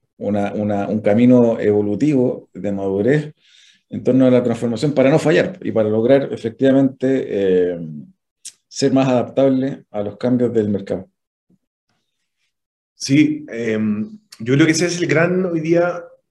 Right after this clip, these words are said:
Speaker 2: eh, la gran conversación que debe existir en las organizaciones de, de tener claridad en ese punto que tú planteas. En el fondo, ¿cuál va a ser el plan y cómo y qué deberíamos estar mirando, efectivamente? Em, voy a partir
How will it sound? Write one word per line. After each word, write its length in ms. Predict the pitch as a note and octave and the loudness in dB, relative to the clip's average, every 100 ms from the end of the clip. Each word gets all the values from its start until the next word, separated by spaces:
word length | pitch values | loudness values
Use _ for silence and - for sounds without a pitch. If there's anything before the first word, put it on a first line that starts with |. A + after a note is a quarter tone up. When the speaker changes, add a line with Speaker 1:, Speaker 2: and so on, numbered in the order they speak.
| _ | _
Speaker 2:
eh, 220 | - A#2 - | -12 -12 -8
la 100 | A#2 | -4
gran 180 | C3+ D#3 | -4 -2
conversación 560 | E3+ D#3+ - - E3 | -2 -2 -4 -4 -2
que 80 | E3 | 0
debe 200 | C#3+ C#3 | 2 2
existir 500 | C#3 C#3 C3+ B2+ B2+ | 0 -4 -8 -8 -2
en 100 | C3 | 0
las 80 | B2+ | 0
organizaciones 720 | C3 B2 B2 G#2+ - B2 C#3 | -2 -4 -4 -8 -8 -4 -2
de, 200 | A#2+ A2+ A2+ - _ - | -2 -4 -8 -18 _ -2
de 80 | B2 | 2
tener 180 | D#3 | 2
claridad 400 | D#3+ D#3 C3+ C#3+ | 2 2 4 4
en 60 | D3+ | 2
ese 200 | C#3 C3+ | -2 -6
punto 300 | C#3+ C#3 C3+ | -6 -4 -2
que 60 | B2 | -2
tú 100 | B2 | -2
planteas. 560 | A#2+ A#2 G#2 G2+ - - _ _ _ _ _ | -4 -4 -6 -6 -8 -16 _ _ _ _ _
En 220 | G2+ G#2+ | -2 0
el 60 | G#2+ | 0
fondo, 220 | C#3+ C3+ | 0 0
¿cuál 160 | C3+ D#3 | 2 0
va 60 | D#3 | 0
a 40 | |
ser 140 | - C#3+ | -4 -6
el 120 | - | -4
plan 240 | C#3+ D#3 | -2 -2
y 80 | C#3+ | -2
cómo 240 | D3+ D3+ | -4 0
y 80 | C#3+ | 0
qué 80 | C3+ | 2
deberíamos 320 | D3+ D3+ C#3+ | 2 2 -2
estar 180 | C#3 D3 | -4 -4
mirando, 400 | C3+ B2 B2 A2 | -2 0 -2 -4
efectivamente? 680 | G#2+ G#2+ A2+ G#2 G2+ - _ _ _ _ _ _ _ | -6 -10 -8 -6 -6 -10 _ _ _ _ _ _ _
Em, 600 | G#2 G#2+ G#2+ G#2 G#2+ - - | -4 0 2 0 -2 -8 -2
voy 160 | B2+ | 0
a 20 | |
partir 540 | D3 C#3 E3 E3 - | 0 2 0 0 -4